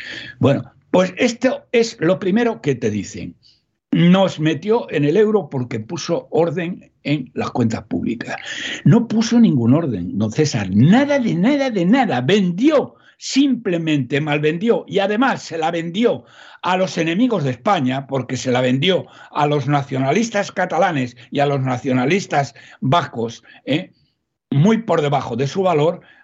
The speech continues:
para cuadrar las cuentas. Eso fue el gran éxito económico de Aznar que nos metió en el euro. Luego, ¿m? nos metió en el euro sin el más mínimo análisis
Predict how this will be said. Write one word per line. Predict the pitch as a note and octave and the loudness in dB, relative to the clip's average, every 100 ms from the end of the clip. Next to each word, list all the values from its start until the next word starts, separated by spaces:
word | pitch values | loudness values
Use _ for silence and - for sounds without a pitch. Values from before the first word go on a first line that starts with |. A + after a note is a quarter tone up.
| _ _ | _ _
para | F#3 C#4+ C#4+ | 0 0 -2
cuadrar | D3 B2 B2 D3 - | -4 -4 -4 -8 -10
las | A2 G2 | -8 -8
cuentas. | - F#2+ E2+ - - - - | -6 -8 -8 -16 -20 -10 -2
Eso | B3 G#3+ | -2 -2
fue | D3 G#3 A3 A3 | -2 2 2 0
el | C#3 C#3 | -2 0
gran | F#3+ F#3 | 0 -2
éxito | F3+ - - F3+ D#3 | -4 -6 -6 -2 0
económico | C3 A#2 D#3+ E3 D3+ | 0 0 0 0 0
de | A#2+ | 0
Aznar | G#2 C3 D#3 - | 2 2 0 -4
que | - | 0
nos | G#2 G2+ | 0 -2
metió | F#2+ F2+ A2+ B2+ | -6 0 0 0
en | - G2 | 0 -2
el | F#2+ | 0
euro. | F#2 - - - - - | -2 -4 -8 -12 -12 0
Luego, | - G#3 A3 B3+ - _ - | 4 4 4 0 -4 _ -4
¿m? | D3 B3+ _ | -4 -4 _
nos | A#2+ A2 | 0 0
metió | G#2+ - | 0 0
en | D#3 | 2
el | G#3 | 4
euro | A3 G#3+ A3 - - | 4 4 0 -4 -16
sin | - - - - G3 G3 G3+ | -12 -8 -8 -2 2 4 6
el | A3 G#3 | 4 4
más | G#3+ C#4 C4+ G#3+ | 4 2 0 0
mínimo | B3+ C4 A#3 G#3 F3+ | 4 6 6 4 2
análisis | F3+ B3 A3+ G#3 - G3+ - | 2 0 0 -6 -10 -10 -12